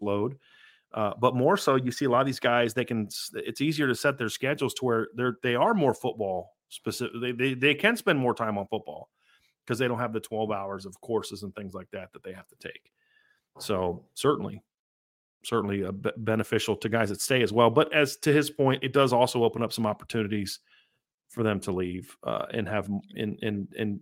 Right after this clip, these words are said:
I mean, I don't know if it has more opportunities now, more options in year four and five, simply because, I mean, they can transfer whenever they want or wherever they want anyway, but at least now they're leaving with a degree.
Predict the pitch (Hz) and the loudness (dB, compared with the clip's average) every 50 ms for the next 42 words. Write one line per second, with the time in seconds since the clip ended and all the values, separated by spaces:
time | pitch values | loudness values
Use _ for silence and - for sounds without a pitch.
0 | - - 151 160 160 151 151 165 180 170 156 147 135 139 127 120 135 123 123 123 | -4 0 2 4 6 6 8 8 6 6 6 4 4 4 2 2 2 2 4 4
1 | 120 120 - - - 135 127 113 - 107 110 110 120 123 135 151 151 - 120 120 | 2 2 2 0 0 0 0 0 0 -2 -2 0 0 2 2 0 0 0 0 0
2 | - - 110 127 - - 147 127 120 135 143 139 131 113 - 135 135 131 120 110 | 0 2 0 -2 -2 -2 -4 -4 -2 -2 0 0 0 0 2 2 2 2 2 2
3 | - 113 120 139 151 139 - - 127 123 127 123 117 - 135 123 117 117 110 104 | 0 0 0 0 0 0 -2 -4 -4 -2 -2 -2 0 2 4 4 4 4 4 2
4 | 98 - - _ _ _ _ _ _ _ _ _ _ _ _ _ _ _ _ _ | -2 -6 -12 _ _ _ _ _ _ _ _ _ _ _ _ _ _ _ _ _
5 | - 117 127 135 135 107 - 123 123 123 113 120 113 113 120 120 113 113 107 104 | -2 0 0 0 0 0 0 0 0 0 0 0 2 2 2 2 4 4 4 4
6 | 110 113 113 117 107 101 107 117 113 110 110 107 107 107 107 113 127 131 139 139 | 4 2 2 2 2 2 2 2 2 2 0 0 0 0 0 0 0 2 2 2
7 | 139 143 151 160 151 - 131 120 120 113 107 107 127 127 127 - 120 117 123 117 | 2 2 0 -2 -4 -4 0 2 2 4 4 2 0 -2 -2 -2 0 0 2 2
8 | 110 107 104 101 - 117 110 104 104 113 113 110 113 107 104 104 101 - 98 95 | 2 2 0 0 -2 -2 -2 0 0 0 -2 -2 -2 -2 -2 -2 -2 -4 -6 -6
9 | 92 90 95 95 92 92 92 | -6 -8 -8 -8 -8 -10 -12